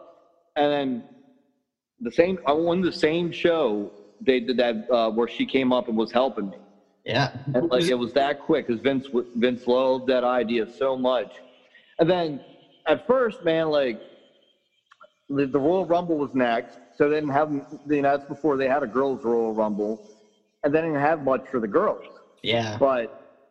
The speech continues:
Speaker 1: um, they, so they did this thing where I'm trying to be in the Royal Rumble. I wanna be in the Royal Rumble,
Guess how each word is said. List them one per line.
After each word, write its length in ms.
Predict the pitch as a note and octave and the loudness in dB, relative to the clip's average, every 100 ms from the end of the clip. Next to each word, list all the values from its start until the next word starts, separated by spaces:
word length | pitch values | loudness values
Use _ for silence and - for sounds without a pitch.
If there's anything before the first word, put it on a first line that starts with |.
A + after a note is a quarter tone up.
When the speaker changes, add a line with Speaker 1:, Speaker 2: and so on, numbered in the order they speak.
| _ _ _ _ _ - | _ _ _ _ _ -6
Speaker 1:
um, 480 | B2+ B2 A2+ G#2+ G2 | -4 -2 -4 -8 -10
they, 200 | B2 C#3+ C#3 | 0 0 2
so 120 | D#3+ | 0
they 200 | D3 C#3+ | 2 0
did 200 | B2+ D3 | -2 -2
this 180 | C#3 B2 | -2 -2
thing 240 | D3+ D3 | 0 0
where 140 | C3 B2+ | 2 2
I'm 160 | C3+ C#3+ | 0 0
trying 280 | D#3 C#3+ | 0 0
to 60 | B2+ | 0
be 160 | B2+ C3+ | 0 0
in 80 | |
the 80 | B2+ | 0
Royal 240 | A#2+ C3+ A#2+ | 0 0 2
Rumble. 300 | F3 D#3+ A#2 | 0 2 0
I 40 | |
wanna 160 | C#3 C3+ | 0 -2
be 100 | C#3 | -2
in 40 | |
the 60 | A#2+ | 0
Royal 240 | C3+ B2+ | 0 0
Rumble, 400 | B2+ F#3+ C3+ G#2 | 2 0 -2 -6